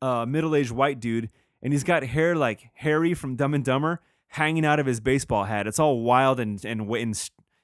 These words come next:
and wiry like that. And the reason I recognize him is because I was there for batting practice at the Dodger game, and the ball went right over my head, and that fucker caught it. And he caught two fucking balls that day,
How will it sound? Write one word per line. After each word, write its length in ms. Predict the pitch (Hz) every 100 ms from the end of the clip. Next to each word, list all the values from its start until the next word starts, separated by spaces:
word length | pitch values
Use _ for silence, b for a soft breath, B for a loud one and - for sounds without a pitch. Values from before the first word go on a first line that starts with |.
| _
and 280 | 104 113 110
wiry 440 | 110 135 131 101 98
like 220 | 92 98
that. 260 | 101 80 - _ _ _ _ _ _ _ _ _ _
And 120 | 131
the 60 | 131
reason 340 | 156 185 180
I 80 | 143
recognize 500 | 127 160 156 127 123
him 60 | 135
is 80 |
because 380 | 107 123 143 117 - _ _ _ _ _ -
I 100 | 135
was 160 | 151
there 120 | 139 147
for 80 |
batting 300 | 131 143 160
practice 340 | 147 143 135 143
at 140 | 120
the 60 | 120
Dodger 360 | 127 160 196
game, 380 | 113 107 95 113 - _ _
and 140 | 123
the 40 | 127
ball 300 | 110 147 156
went 160 | 156
right 200 | 117 135
over 120 | 160 160
my 140 | 160
head, 300 | 135 143 139
and 120 | 117
that 160 | 135 156
fucker 280 | 143 - 120
caught 280 | 147 147 120
it. 140 | 76 _ _ _ _ _
And 100 | -
he 100 | 170
caught 320 | 214 202 147 -
two 180 | 214
fucking 360 | 226 226 202 202
balls 320 | 190 202 185
that 200 | 139 101
day, 320 | 107 95 107